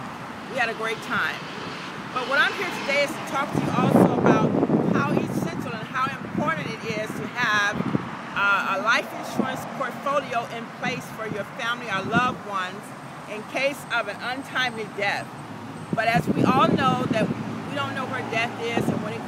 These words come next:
comes. But it, it is essential to have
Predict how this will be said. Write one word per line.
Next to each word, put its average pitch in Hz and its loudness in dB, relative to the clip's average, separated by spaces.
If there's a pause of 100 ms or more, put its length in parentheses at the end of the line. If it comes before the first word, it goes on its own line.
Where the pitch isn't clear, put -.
comes. 254 0 (1040)
But 254 -2
it, - -6
it 247 -4
is 240 -4
essential 392 0 (200)
to - -2 (120)
have 214 2